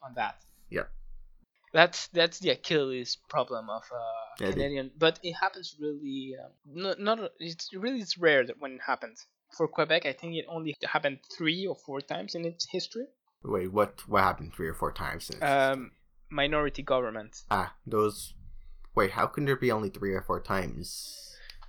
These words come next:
Speaker 1: That's, I once heard that on the
Speaker 2: 'Cause I know
Speaker 1: news
Speaker 2: there was
Speaker 1: that
Speaker 2: one a couple of years ago with Pauline Marois.
Speaker 1: Yeah, the,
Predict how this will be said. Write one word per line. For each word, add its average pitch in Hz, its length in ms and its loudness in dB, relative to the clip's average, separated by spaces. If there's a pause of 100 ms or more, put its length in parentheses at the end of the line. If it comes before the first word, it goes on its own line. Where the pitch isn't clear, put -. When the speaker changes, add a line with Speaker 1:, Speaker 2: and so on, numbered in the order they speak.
Speaker 1:
That's, 254 280 -2 (400)
I 185 140 6
once 254 400 0
heard 165 340 0
that 143 240 0
on 131 100 -8
the 123 120 -4
Speaker 2:
'Cause 123 100 -2
I 107 100 4
know 110 140 6
Speaker 1:
news 113 80 8
Speaker 2:
there 113 80 8
was 98 240 8
Speaker 1:
that 101 120 -2
Speaker 2:
one 95 220 4
a 92 60 2
couple 90 240 0
of 85 80 -2
years 95 260 0
ago 78 320 -4
with 76 260 -6
Pauline 85 380 -2
Marois. 85 320 0
Speaker 1:
Yeah, 143 80 6
the, 123 240 4